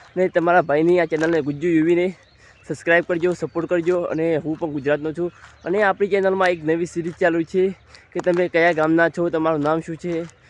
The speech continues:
તો એ કમેન્ટ કરશો તો, તો લાઈવમાં તમારું નામ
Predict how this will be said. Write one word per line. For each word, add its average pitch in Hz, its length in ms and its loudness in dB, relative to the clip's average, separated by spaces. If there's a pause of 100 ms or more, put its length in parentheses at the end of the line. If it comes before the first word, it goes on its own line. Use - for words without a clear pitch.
(180)
તો 165 180 2
એ 165 80 2
કમેન્ટ 170 340 0
કરશો 180 340 0
તો, 170 100 -4
તો 151 120 -6
લાઈવમાં 151 360 2
તમારું 160 380 0
નામ 165 380 0